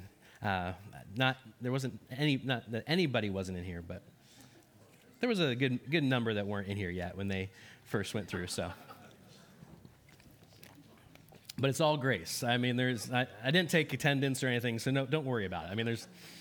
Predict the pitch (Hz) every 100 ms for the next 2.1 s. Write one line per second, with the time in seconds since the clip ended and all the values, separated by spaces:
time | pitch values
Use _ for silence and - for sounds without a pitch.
0 | - - - 131 143 143 180 170 147 135
1 | 131 120 113 107 101 92 95 92 95 101
2 | 101